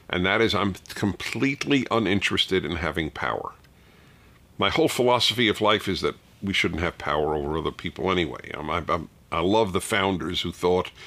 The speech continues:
the founders of the United States believed in limited government. They didn't like power either.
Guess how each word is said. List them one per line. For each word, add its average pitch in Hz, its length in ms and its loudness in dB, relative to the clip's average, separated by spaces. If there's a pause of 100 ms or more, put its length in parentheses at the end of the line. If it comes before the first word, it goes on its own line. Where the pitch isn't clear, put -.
(140)
the - 80 -4
founders 120 420 2
of 101 120 2
the 101 60 2
United 95 420 2
States 87 320 0
believed 90 340 -2
in 92 140 4
limited 101 340 2
government. 78 500 -2 (440)
They 95 120 4
didn't 107 200 4
like 92 220 0
power 90 380 2
either. 82 360 -4